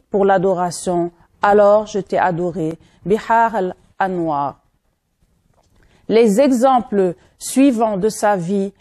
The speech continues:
montrent quelques aspects de sa personnalité dans la bataille de Jamal. En plein combat, le serviteur de notre imam, appelé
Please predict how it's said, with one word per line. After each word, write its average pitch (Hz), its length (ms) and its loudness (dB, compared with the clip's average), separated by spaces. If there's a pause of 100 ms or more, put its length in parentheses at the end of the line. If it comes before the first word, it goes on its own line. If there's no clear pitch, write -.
(140)
montrent 254 460 0
quelques 269 520 -2
aspects 220 320 -4
de 196 180 -2
sa 202 220 -2
personnalité 196 1080 -4 (260)
dans 226 220 2
la 202 280 0
bataille 220 500 -2
de 185 240 -2
Jamal. 170 540 -2 (180)
En 220 180 2
plein 214 300 -2
combat, 196 580 -2
le 190 100 -4
serviteur 247 720 -2
de 190 100 -6
notre 214 420 -6
imam, 208 460 -4 (360)
appelé 208 540 0